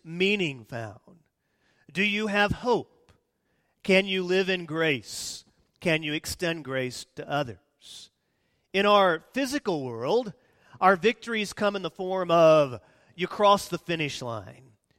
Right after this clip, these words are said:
you close the deal, uh, you receive the diploma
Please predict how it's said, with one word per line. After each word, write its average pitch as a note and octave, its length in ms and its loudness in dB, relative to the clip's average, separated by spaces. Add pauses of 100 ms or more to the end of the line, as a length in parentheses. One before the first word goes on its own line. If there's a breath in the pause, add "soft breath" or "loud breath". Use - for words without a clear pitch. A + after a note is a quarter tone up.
you E3+ 120 0
close G3+ 520 0
the D3+ 100 -4
deal, D#3 640 -6 (520)
uh, C#3 100 0
you F3+ 200 -2
receive A#3 540 -4
the A#3 80 0
diploma A3 640 -4